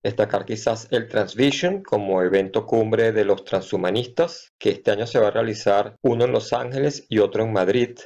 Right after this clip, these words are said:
El Radfest, que disfruto muchísimo cada vez que voy. Radfest viene de Revolution Against Aging and Death Festival.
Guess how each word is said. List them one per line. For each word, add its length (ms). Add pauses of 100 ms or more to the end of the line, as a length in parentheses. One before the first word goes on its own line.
(180)
El 260
Radfest, 920 (140)
que 140
disfruto 560
muchísimo 560
cada 180
vez 120
que 100
voy. 380 (120)
Radfest 800
viene 380
de 320
Revolution 840
Against 580
Aging 320
and 180
Death 320
Festival. 680